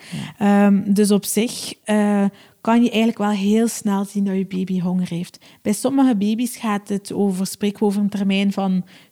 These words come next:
Speaker 2: tien minuten, dat dat van het eerste signaal tot huilen is. Bij andere baby's kan dat op, ja, een minuut, minuut en een half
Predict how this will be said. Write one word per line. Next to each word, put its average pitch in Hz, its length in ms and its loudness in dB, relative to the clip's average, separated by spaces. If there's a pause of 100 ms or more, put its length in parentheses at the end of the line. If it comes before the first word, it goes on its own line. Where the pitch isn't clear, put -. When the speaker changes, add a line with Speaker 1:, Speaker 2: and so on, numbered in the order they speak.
(120)
Speaker 2:
tien 220 240 6
minuten, 208 520 4 (400)
dat 202 180 -2
dat 202 160 0
van 196 180 2
het 196 100 0
eerste 214 380 -2
signaal 196 460 0
tot 185 220 -10
huilen 196 400 0
is. 269 200 -2 (300)
Bij - 180 -6
andere 233 320 4
baby's 208 360 0
kan 202 160 0
dat 196 120 0
op, - 160 -8 (260)
ja, 175 300 -4
een 190 80 0
minuut, 190 440 0
minuut 202 280 -2
en 196 80 2
een 190 60 2
half 208 160 0